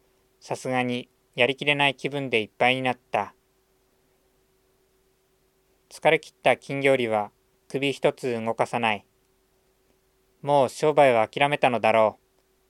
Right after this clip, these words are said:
それにしたって、誰がこんな時節に金魚なんか買うものか。自分は往来を曲がるとき、もう一度だけ金魚売りを振り返っ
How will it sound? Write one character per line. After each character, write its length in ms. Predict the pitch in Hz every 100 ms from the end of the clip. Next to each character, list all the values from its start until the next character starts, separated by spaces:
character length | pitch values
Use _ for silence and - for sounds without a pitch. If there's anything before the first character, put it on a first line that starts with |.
| _ _ _ _ _ _ _ _ _ _ _ _
そ 180 | - 131
れ 80 | 135
に 120 | 151
し 80 | -
た 120 | 151
っ 60 |
て、 380 | _ - 110 113 _ _ _ _ _ _
誰 200 | 143 156
が 160 | 143 117
こ 160 | -
ん 60 | 127
な 100 | 131
時 120 | 127
節 260 | 147 135 123
に 240 | 113 101 _ _ _ _ _
金 200 | - 156
魚 120 | 147 131
な 100 | 117
ん 60 |
か 140 | - 110
買 220 | - 123
う 40 |
も 120 | 131 135
の 100 | 131
か。 300 | 120 104 - _ _ _ _ _ _ _ _ _ _ _ _ _ _ _ _ _
自 100 | 135
分 260 | 127 127 120
は 220 | 123 131 _ _ _
往 140 | 127 135
来 240 | 147 143
を 60 | 139
曲 120 | 135
が 100 | 135
る 80 | 135
と 140 | 120
き、 320 | - - - _ _ _ _ -
も 220 | 135 135
う 40 | 127
一 140 | 135
度 100 | 135
だ 120 | 131
け 300 | - 123 131 _ _ _ _
金 200 | - 139
魚 120 | 147
売 60 | 151
り 100 | 127
を 100 | 107
振 120 | 123
り 80 | 113
返 200 | 131
っ 80 | 127